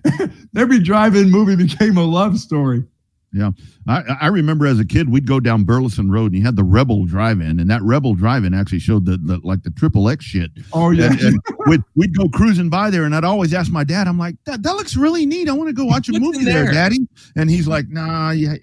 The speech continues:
Speaker 2: I don't think you need to go there. I, I, I'm not gonna take you there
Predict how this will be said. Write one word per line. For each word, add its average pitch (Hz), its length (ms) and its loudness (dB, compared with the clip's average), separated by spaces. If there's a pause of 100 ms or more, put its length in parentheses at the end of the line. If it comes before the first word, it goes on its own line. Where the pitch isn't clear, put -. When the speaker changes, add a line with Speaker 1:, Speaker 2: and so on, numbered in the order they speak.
(120)
Speaker 2:
I 123 80 -4
don't 120 280 0
think 107 240 0
you 95 100 -2
need 90 220 -2
to - 40 -6
go 80 340 -12
there. 78 220 -8
I, 143 80 2 (100)
I, 131 220 -2
I'm 120 200 0
not 135 280 -2
gonna 104 180 0
take 95 320 -4
you 80 140 -4
there 71 320 -8